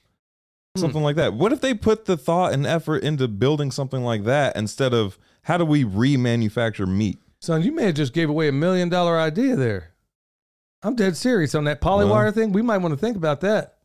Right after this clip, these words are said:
Speaker 2: You want me to edit it <laughs> out?
Speaker 1: Yeah, take that right out,
Speaker 2: <laughs>
Speaker 1: man.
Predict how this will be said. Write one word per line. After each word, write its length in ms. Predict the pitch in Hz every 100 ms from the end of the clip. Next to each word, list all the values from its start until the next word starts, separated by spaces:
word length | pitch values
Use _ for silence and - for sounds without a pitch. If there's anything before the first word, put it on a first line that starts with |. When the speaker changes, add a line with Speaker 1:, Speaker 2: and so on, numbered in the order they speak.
| _ _ _ -
Speaker 2:
You 100 | 90
want 140 | 92 -
me 80 |
to 40 | 120
edit 120 | 110
it 240 | 117 135 247
<laughs> 100 | 208
out? 220 | 175 120
Speaker 1:
Yeah, 220 | 190 170
take 220 | 135 208
that 140 | 180 180
right 300 | 170 233 254
out, 260 | 208 -
Speaker 2:
<laughs> 20 | 170
Speaker 1:
man. 300 | 185 190